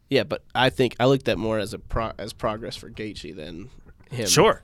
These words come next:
Speaker 1: fighting for Barboza. Like, I think he's being more patient, and he's l-, he's learning not to just be like a, like a hammerhead when he just sees that blood and just rushes in.
Speaker 2: So if you go back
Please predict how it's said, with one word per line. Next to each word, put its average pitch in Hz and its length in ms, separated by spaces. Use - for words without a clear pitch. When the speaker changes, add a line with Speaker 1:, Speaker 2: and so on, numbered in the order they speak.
Speaker 1:
fighting 90 360
for 95 340
Barboza. - 760
Like, 120 100
I 120 60
think 123 220
he's 120 160
being 113 280
more 107 180
patient, 104 580
and 104 120
he's 110 160
l-, 104 300
he's 101 220
learning 104 300
not 95 200
to - 80
just - 420
be 120 180
like 92 180
a, 78 240
like 98 180
a 87 40
hammerhead 95 540
when 92 160
he 113 180
just - 160
sees 101 220
that 78 200
blood 92 260
and 76 120
just - 160
rushes 95 340
in. 78 360
Speaker 2:
So - 180
if 196 100
you 240 60
go 226 160
back 139 500